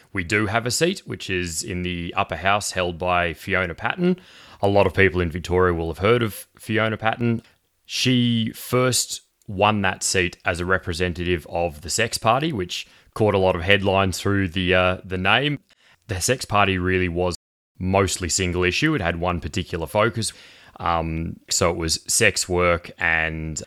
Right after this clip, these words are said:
the sort of keeping the government out of people's personal lives,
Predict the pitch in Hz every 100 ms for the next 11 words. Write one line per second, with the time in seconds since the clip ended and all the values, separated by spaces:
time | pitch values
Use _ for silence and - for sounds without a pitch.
0 | - _ _ - 90 82 - 87 76 120
1 | 113 92 85 90 85 85 80 80 80 82
2 | 80 82 - 92 87 - 92 90 92 98
3 | 98 87 - -